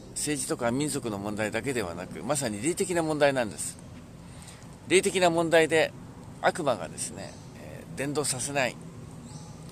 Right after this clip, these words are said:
信仰を持たせないということの中で、共産主義やイスラム教は、えー、伝道は禁止され、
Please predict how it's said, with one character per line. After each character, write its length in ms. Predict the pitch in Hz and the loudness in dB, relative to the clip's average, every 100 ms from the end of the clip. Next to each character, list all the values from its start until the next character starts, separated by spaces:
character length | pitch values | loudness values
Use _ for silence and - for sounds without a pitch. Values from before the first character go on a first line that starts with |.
| - - - - - | -14 -14 -14 -12 -4
信 240 | - 151 | 0 0
仰 100 | 139 | 0
を 20 | 139 | 0
持 100 | 139 | 4
た 140 | 165 | 4
せ 140 | 196 | 6
な 120 | 196 160 | 8 6
い 80 | |
と 80 | 113 | 6
い 100 | 107 | -4
う 60 | 101 | -4
こ 120 | 139 | -4
と 100 | 165 | -2
の 120 | 165 | 0
中 280 | 185 220 190 | 4 6 6
で、 180 | 123 - - - - | 4 -2 -8 -16 -2
共 140 | 147 | 0
産 220 | 139 147 143 | 4 4 4
主 160 | 147 | 0
義 100 | 131 | 2
や 80 | 117 | 2
イ 80 | 107 | 4
ス 140 | - | 2
ラ 80 | 127 | 2
ム 100 | 123 | 0
教 240 | - 135 | 0 4
は、 240 | 156 180 - - - - - - - - - | 8 8 6 -8 -16 -16 -16 -16 -16 -14 -10
え 300 | 73 - - - - - - | -10 -10 -12 -14 -16 -16 -6
ー、 20 | |
伝 160 | 113 131 | -2 0
道 140 | 131 | 2
は 140 | 127 120 | 2 0
禁 220 | - 127 | -2 2
止 20 | |
さ 240 | - 123 | 4 4
れ、 120 | 113 | 2